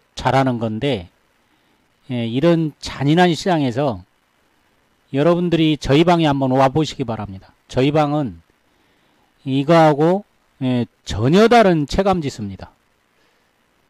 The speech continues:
예, 오십이, 예,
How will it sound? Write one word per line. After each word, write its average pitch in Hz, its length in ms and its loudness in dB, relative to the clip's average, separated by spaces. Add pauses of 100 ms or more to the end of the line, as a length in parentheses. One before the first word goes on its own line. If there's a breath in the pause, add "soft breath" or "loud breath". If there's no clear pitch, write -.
(420)
예, 104 160 -12 (1000)
오십이, 185 1040 2
예, 151 380 4